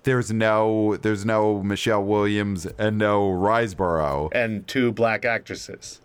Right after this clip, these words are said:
Speaker 1: Right. So,
Speaker 2: Yeah.
Speaker 1: so you've got Daniel Deadwyler for Till and Viola Davis for The Woman King are both in here. They're both super
Speaker 2: Can I
Speaker 1: long
Speaker 2: ask you a
Speaker 1: shots.
Speaker 2: question?
Speaker 1: Yes.
Speaker 2: What
Speaker 1: Always.
Speaker 2: has Michelle Yeoh won that makes her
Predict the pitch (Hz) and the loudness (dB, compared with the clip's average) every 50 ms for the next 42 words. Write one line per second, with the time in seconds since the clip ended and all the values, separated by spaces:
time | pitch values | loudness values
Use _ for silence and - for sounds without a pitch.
0 | - - 87 98 107 107 95 85 76 - - - - 107 107 107 104 131 131 120 | -12 -6 -2 0 2 2 0 0 -4 -6 -10 -4 0 2 2 2 4 2 2 2
1 | 135 120 120 117 117 113 117 95 101 123 120 123 127 - - 135 123 127 131 143 | 0 0 0 0 0 -2 -4 -2 -2 0 0 0 0 -2 -2 0 0 2 2 2
2 | 147 147 123 135 127 120 120 120 117 117 117 117 117 120 120 120 113 - 120 117 | 0 0 2 2 0 0 2 2 2 2 4 4 4 2 2 0 -2 -2 -4 -6
3 | - - 113 110 107 104 101 101 101 98 98 - - 110 107 101 98 98 95 92 | -4 -2 0 2 2 4 2 2 0 0 -2 -4 -4 -4 -2 0 0 0 0 -2
4 | 87 - - - - - - 107 110 113 113 113 101 113 113 113 107 110 98 110 | -6 -8 -12 -20 -12 -4 -2 0 2 2 2 0 2 2 2 0 0 -2 -4 -4
5 | 117 113 110 107 104 104 101 101 98 98 - - 110 107 101 101 95 82 95 98 | -4 -2 -2 0 0 0 -2 -2 -2 -4 -2 0 0 0 0 0 -2 0 0 0
6 | 101 95 - 98 92 92 92 95 90 90 87 107 87 113 113 107 - - - _ | 0 0 0 -2 -2 -2 0 0 0 0 0 0 0 0 0 -2 -2 -6 -16 _
7 | _ - - 123 117 - - 269 277 277 277 269 262 - - 247 214 190 - 170 | _ -10 -4 -4 -2 0 2 4 4 4 4 4 2 0 0 2 2 2 2 2
8 | 180 160 151 - - 180 180 180 185 190 190 185 180 - - - - - - - | 0 0 0 -2 -2 -2 -2 -2 -2 -6 -8 -8 -8 -8 -8 -8 -10 -20 -18 -16
9 | 135 - - _ _ - - 101 87 76 - - - - - _ - - - - | -16 -16 -18 _ _ -4 -2 0 0 0 -2 -6 -14 -18 -20 _ -20 -20 -20 -20
10 | - - - - 170 156 151 165 170 202 254 294 320 294 - 53 53 - - - | -20 -20 -20 -16 -12 -8 -4 0 2 4 4 4 2 0 -2 -6 -12 -16 -18 -18
11 | - - - 220 220 - 147 156 165 165 156 - - - 196 190 196 202 196 185 | -12 -4 -2 0 0 0 0 0 -2 -2 -2 -2 0 2 4 4 4 4 2 0
12 | 170 147 139 151 160 160 156 151 147 139 135 127 113 98 101 131 143 127 110 101 | -2 -2 0 2 2 4 4 4 2 2 0 -2 -4 -2 0 2 2 2 0 -2
13 | 95 92 92 90 92 90 - - _ _ _ _ _ _ - 139 135 151 131 120 | -4 -6 -8 -10 -10 -10 -12 -16 _ _ _ _ _ _ 0 0 0 0 0 -2
14 | 139 156 185 202 196 - - - 117 120 113 104 98 98 95 98 98 101 | 0 2 2 2 0 -4 -8 -4 -2 0 2 2 0 -2 -4 -8 -10 -14